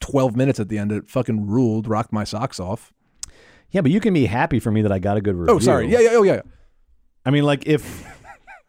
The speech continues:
Speaker 1: Yeah,
Speaker 2: like,
Speaker 1: but
Speaker 2: surely
Speaker 1: yeah, I loved your movie, and you'd sit there and be like, "Well, it wasn't The fucking Irishman."
Speaker 2: Yeah, I mean, name
Speaker 1: Yeah,
Speaker 2: a, name
Speaker 1: all
Speaker 2: a
Speaker 1: right,
Speaker 2: mo-,
Speaker 1: sorry.
Speaker 2: name a mo-, I mean, like,
Speaker 1: All right,
Speaker 2: what,
Speaker 1: we're
Speaker 2: like,
Speaker 1: very
Speaker 2: uh,
Speaker 1: happy for you. You were an amazing singer at Forever
Speaker 2: Thank you.
Speaker 1: Dog.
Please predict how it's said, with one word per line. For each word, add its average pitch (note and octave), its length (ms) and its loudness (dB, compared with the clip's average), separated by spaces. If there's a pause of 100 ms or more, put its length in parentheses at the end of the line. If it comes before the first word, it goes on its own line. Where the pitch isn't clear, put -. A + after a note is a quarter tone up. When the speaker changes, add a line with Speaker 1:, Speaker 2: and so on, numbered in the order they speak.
(960)
Speaker 1:
Yeah, - 100 6
Speaker 2:
like, E3 120 4
Speaker 1:
but G3 80 0
Speaker 2:
surely G3+ 520 2
Speaker 1:
yeah, D3 160 4
I E3+ 80 4
loved G3+ 180 4
your G#3 80 2
movie, G3+ 200 4
and D#3 240 2
you'd E3 220 2
sit E3 100 0
there D#3 60 2
and C#3 40 0
be D3 60 4
like, C3+ 100 2
"Well, F#3+ 100 4
it A#3+ 40 10
wasn't D#3 160 4
The D3+ 80 0
fucking D3+ 260 0
Irishman." C3+ 580 0
Speaker 2:
Yeah, F3 200 0
I D3+ 60 0
mean, E3+ 180 2
name G#3 160 2
Speaker 1:
Yeah, D3+ 200 6
Speaker 2:
a, A3+ 100 6
name A3+ 100 2
Speaker 1:
all G#3 80 2
Speaker 2:
a - 20 0
Speaker 1:
right, F#3 60 -2
Speaker 2:
mo-, F3 40 -4
Speaker 1:
sorry. F3+ 280 4
Speaker 2:
name G#3+ 160 4
a G3 80 0
mo-, F3 200 0
I D3+ 60 0
mean, F3 180 2
like, E3 220 0
Speaker 1:
All F3 80 2
right, G#3+ 60 6
Speaker 2:
what, A#3 80 4
Speaker 1:
we're C4 80 4
Speaker 2:
like, - 140 6
Speaker 1:
very - 120 2
Speaker 2:
uh, - 200 6
Speaker 1:
happy D#4 180 6
for G3 180 2
you. B2 300 4
You F#3+ 100 6
were A#3+ 80 6
an B3 80 4
amazing A3+ 380 4
singer G3 280 2
at E3 60 2
Forever C3+ 300 2
Speaker 2:
Thank A2+ 80 0
you. G#2 40 -2
Speaker 1:
Dog. F#2 200 -8